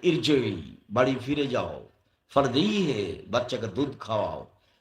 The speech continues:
যেদিন বাচ্চা দুধ ছেড়ে দিবে সেদিন আসো, বিচার করে দেব।" মহিলা বাচ্চা নিয়ে বাড়ি চলে গেল, বাচ্চাকে দুই বছর দুধ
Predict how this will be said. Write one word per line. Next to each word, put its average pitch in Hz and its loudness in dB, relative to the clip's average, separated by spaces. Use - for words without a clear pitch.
যেদিন 117 -2
বাচ্চা 117 0
দুধ 131 -2
ছেড়ে 156 2
দিবে 160 0
সেদিন 123 -2
আসো, 110 -2
বিচার 117 -2
করে 92 -6
দেব।" 76 -14
মহিলা 143 2
বাচ্চা 127 0
নিয়ে 131 -2
বাড়ি 127 0
চলে 110 0
গেল, 80 -10
বাচ্চাকে 143 2
দুই 135 2
বছর 139 0
দুধ 131 -2